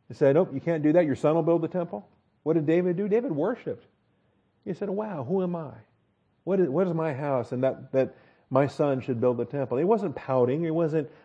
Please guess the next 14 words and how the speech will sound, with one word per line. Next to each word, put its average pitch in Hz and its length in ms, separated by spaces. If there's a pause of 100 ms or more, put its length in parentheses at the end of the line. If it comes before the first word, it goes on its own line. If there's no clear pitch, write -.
blaming 131 500
God 127 300
for 127 80
not 120 220
letting 120 220
him 117 200
do 113 180
what 117 80
he 117 60
wanted 110 300
to 107 80
do. 107 380 (2250)
All 131 140
right, 107 220